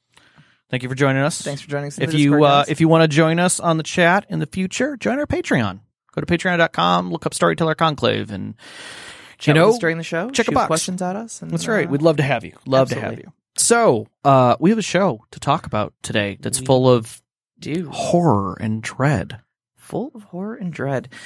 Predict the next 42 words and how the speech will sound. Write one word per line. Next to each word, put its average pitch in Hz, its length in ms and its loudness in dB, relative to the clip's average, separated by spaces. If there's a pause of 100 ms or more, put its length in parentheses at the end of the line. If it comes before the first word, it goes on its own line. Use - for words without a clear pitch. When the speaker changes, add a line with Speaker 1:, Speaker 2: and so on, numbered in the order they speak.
(180)
Speaker 2:
So 185 360 2
the, 180 380 0
uh, 151 320 4
the 139 100 -4
mood. 143 560 -6 (180)
Speaker 1:
Yeah. 135 440 4
Speaker 2:
How 262 80 2
do 262 60 0
you 240 100 -2
set - 720 0 (160)
the 156 220 -2
mood 131 520 -4
for 123 160 -2
horror 127 380 0
and 120 120 -4
dread? 127 260 0
How 131 140 -4
do 170 60 -4
you 208 120 -2
tell 160 520 -4 (480)
those 156 240 2
kind 151 260 -2
of 127 60 -6
stories 123 460 0
and 127 80 -4
have 131 280 0
it - 80 -8
land, 117 560 -2
have 127 280 -2
it, 123 200 -2
uh, 127 160 0
be 127 160 -4
effective, 147 600 -2
have 135 260 -2 (340)
sufficiently - 840 -2
freak 156 380 -2
out 127 260 0
your, 139 460 0
uh, 135 100 6
your 139 220 0
player 160 320 -2
characters? - 720 -12